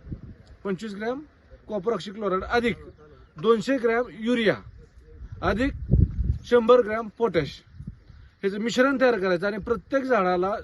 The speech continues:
शंभर मिली द्रावण ते जाईल ह्याची आपल्याला काळजी घ्यायची आणि द्रावणाची आळवणी करायची बुडापाशी. आळवणी केल्यानंतर त्याच्यावर मुळापासला भाग असा आपल्याला पायाने घट्ट दाबून घ्यायचा आहे पाय, जेणेकरून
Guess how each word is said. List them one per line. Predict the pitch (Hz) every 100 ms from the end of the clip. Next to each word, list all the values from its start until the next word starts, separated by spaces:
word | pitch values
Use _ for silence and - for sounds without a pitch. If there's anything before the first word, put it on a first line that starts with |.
| -
शंभर | - 240 240 240 254
मिली | 247 226 175 - - - -
द्रावण | 185 196 202 196
ते |
जाईल | 196 160 104 _ - - - - -
ह्याची | 190 220
आपल्याला | 202 185 196
काळजी | 185 196 175
घ्यायची | 160 151 - - -
आणि | 196 185
द्रावणाची | 214 220 226 190
आळवणी | 247 214 254 294
करायची | 226 240 202
बुडापाशी. | 202 202 190 175
आळवणी | 220 190 214 247 214
केल्यानंतर | 226 202 196 220 233 - - - - - - -
त्याच्यावर | 202 226 226 - - 208
मुळापासला | 196 220 226 214 233
भाग | 208
असा | 202 196 220
आपल्याला | 202 196 240 285 - - _ -
पायाने | 202 190 247 285 - - -
घट्ट | 208 -
दाबून | 208 175 165
घ्यायचा | 160 -
आहे | - - - - - - - - - -
पाय, | 147 120 131
जेणेकरून | 202 226 190 233 277